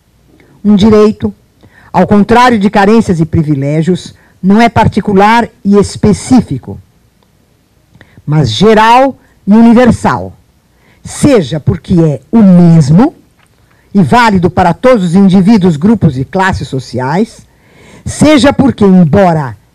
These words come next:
diferenciado, como é o caso dos, dos direitos das minorias, eu vou dizer daqui a pouquinho pra você porque eu não gosto da palavra minoria, <clears throat> porque, embora diferenciado, é reconhecido por todos,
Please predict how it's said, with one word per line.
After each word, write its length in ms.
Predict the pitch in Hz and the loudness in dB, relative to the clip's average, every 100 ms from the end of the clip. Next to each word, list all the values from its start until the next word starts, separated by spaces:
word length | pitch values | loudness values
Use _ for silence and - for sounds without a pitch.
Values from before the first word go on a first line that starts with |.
| - | -10
diferenciado, 1200 | 160 320 - 240 196 160 - 160 135 151 175 359 _ _ - | 0 0 2 0 0 -4 -6 -8 -6 -8 -8 -12 _ _ -18
como 140 | 131 | -14
é 20 | |
o 40 | 131 | -6
caso 220 | 156 139 | -4 -4
dos, 320 | 143 123 - _ _ _ _ _ _ _ _ _ 143 | -8 -16 -20 _ _ _ _ _ _ _ _ _ -12
dos 120 | 135 | -4
direitos 260 | 170 170 | -2 -2
das 100 | 156 | -4
minorias, 580 | 135 143 143 180 196 123 - | -6 -6 -6 -4 -4 -6 -10
eu 80 | |
vou 100 | 147 | -8
dizer 220 | 143 135 143 | -6 -6 -8
daqui 140 | 156 | -6
a 60 | 147 | -4
pouquinho 260 | - 160 | -2 0
pra 120 | 147 | 0
você 180 | 135 135 | 0 0
porque 160 | - 143 | -2 -2
eu 120 | 143 | -2
não 80 | 135 | -2
gosto 160 | 135 | -2
da 60 | 135 | -4
palavra 280 | 127 135 120 | -4 -6 -4
minoria, 440 | 117 120 190 240 - _ _ 269 - _ _ _ _ | -4 -2 -2 -2 -6 _ _ -20 -20 _ _ _ _
<clears throat> 840 | - 190 139 - _ _ _ _ - | 0 0 0 -6 _ _ _ _ -6
porque, 200 | 214 208 | -2 -2
embora 500 | 196 180 277 220 175 | 0 2 2 0 -2
diferenciado, 1000 | 262 - 190 165 - 214 233 285 294 294 - _ - | -2 0 -2 -2 -4 -2 0 0 0 -4 -12 _ -2
é 340 | 233 254 - _ _ _ _ - | 0 2 -2 _ _ _ _ -10
reconhecido 1000 | 180 208 311 311 240 196 175 - 226 214 | -2 0 0 0 0 0 0 -4 -6 -6
por 180 | 208 - | -6 -4
todos, 600 | 202 156 - 113 - | -2 -2 -4 -18 -20